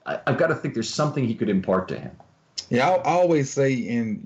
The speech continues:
Speaker 2: when I talk about the defense that whenever Ferguson gets something other than the bull rush, is, is gonna be, he's gonna be special.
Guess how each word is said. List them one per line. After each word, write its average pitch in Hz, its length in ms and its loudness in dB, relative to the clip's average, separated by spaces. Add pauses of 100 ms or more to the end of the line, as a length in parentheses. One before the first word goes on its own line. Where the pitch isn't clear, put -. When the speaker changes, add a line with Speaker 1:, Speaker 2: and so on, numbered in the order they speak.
Speaker 2:
when 113 100 -2
I 120 80 0
talk 123 220 2
about 107 220 0
the 107 60 -2
defense 104 520 0
that 98 360 0
whenever 127 800 4
Ferguson 117 480 2
gets 117 260 0
something 110 480 0
other 123 300 4
than 120 160 4
the 117 60 4
bull 127 220 2
rush, 127 380 0 (800)
is, 110 240 -2
is 104 240 -4
gonna 113 180 2
be, 107 100 4
he's 127 200 2
gonna 120 100 6
be 117 80 4
special. - 380 -2